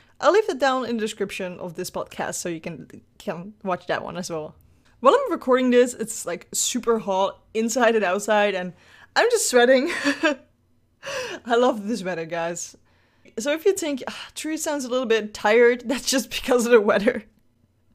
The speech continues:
Yep, sorry. So you pick the right game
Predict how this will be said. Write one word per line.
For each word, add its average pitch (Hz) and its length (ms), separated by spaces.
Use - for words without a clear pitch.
Yep, 202 320
sorry. 180 420
So 285 300
you 240 220
pick 359 240
the 381 120
right 311 220
game 247 460